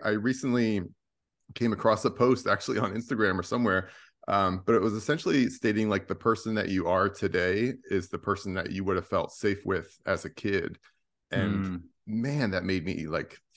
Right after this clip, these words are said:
Speaker 1: think, you know, that, that, that's a, that's a brain burner, you know?
Speaker 2: Yeah.
Speaker 1: But, um,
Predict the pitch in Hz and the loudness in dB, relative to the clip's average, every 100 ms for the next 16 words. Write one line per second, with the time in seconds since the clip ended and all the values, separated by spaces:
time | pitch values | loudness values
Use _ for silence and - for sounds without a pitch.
0 | - 117 113 - - - 92 92 104 - | -6 -2 -2 -4 -12 -8 -4 0 0 0
1 | 113 - - 113 131 104 78 - - 117 | -2 0 0 2 2 2 0 -2 -4 -2
2 | 87 80 101 120 82 73 73 76 82 85 | 0 0 2 2 2 0 -2 -2 -4 -4
3 | 98 - _ _ _ 101 101 98 87 92 | -6 -10 _ _ _ -2 4 4 4 0
4 | 87 85 90 | 0 -2 -8